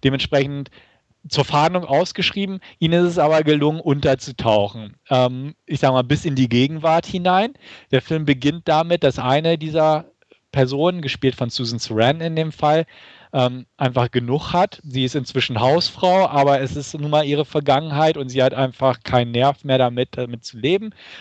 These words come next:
Hat so lange gewartet, im Prinzip, bis ihre Kinder auch in dem Alter sind, wo sie es verstehen würden, was das für Hintergründe ist,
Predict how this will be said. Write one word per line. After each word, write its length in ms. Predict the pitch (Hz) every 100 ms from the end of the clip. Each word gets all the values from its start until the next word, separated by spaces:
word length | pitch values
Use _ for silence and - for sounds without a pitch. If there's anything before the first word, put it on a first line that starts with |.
| -
Hat 160 | 127 123
so 140 | 139
lange 280 | 147 151 156
gewartet, 460 | 139 120 127 147 131
im 120 | 127
Prinzip, 400 | - 120 147 131
bis 180 | 123 -
ihre 400 | 127 120 120 - -
Kinder 600 | - 151 156 156 135 -
auch 160 | 135 123
in 140 | 123
dem 120 | 117
Alter 340 | 120 135 135 120
sind, 240 | 123 110
wo 80 | 107
sie 100 | 104
es 80 | -
verstehen 600 | 104 - 143 165 196 180
würden, 360 | 175 190 202 175
was 360 | 151 - - _
das 180 | 123 -
für 80 | 120
Hintergründe 580 | 151 208 175 185 180
ist, 140 | 185